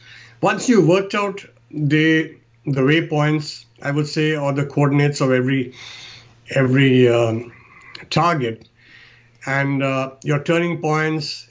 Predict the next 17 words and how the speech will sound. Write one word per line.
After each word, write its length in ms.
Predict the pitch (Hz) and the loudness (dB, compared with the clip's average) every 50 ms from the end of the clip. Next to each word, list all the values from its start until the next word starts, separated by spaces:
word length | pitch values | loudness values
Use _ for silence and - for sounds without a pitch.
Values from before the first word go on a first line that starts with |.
| _ - | _ -18
in 200 | - - 151 151 | -8 -4 -4 0
case 260 | 151 165 160 147 143 | 2 0 0 0 -2
there 80 | 160 147 | -2 -2
was 120 | 143 131 | -2 -2
a 60 | 131 | -2
turn 260 | 131 - 151 147 147 147 | -2 0 0 2 2 2
involved, 460 | 143 143 139 139 139 139 143 135 139 | 2 2 2 2 2 2 2 0 0
and 220 | 135 131 120 117 | 0 0 0 2
where's 280 | 131 139 160 160 151 143 | 2 2 2 2 2 0
the 80 | 147 | -2
turn 200 | 143 - 147 139 | -4 -2 -2 -2
involved, 500 | 139 139 131 127 131 131 131 135 135 147 - _ _ - - _ _ _ _ _ _ 151 | -2 -2 -2 -2 -2 -2 -2 -4 -6 -10 -16 _ _ -20 -20 _ _ _ _ _ _ -6
uh, 300 | 139 135 131 131 135 127 | -2 0 0 2 2 2
where 180 | 131 156 165 | 2 2 2
do 100 | 156 151 | 2 0
you, 480 | 160 156 156 156 156 160 156 151 147 - - _ - 143 | 0 2 2 2 0 -2 -4 -6 -8 -14 -20 _ -12 -8
uh, 400 | 139 135 131 131 127 123 123 | -4 -2 -2 0 0 -2 -2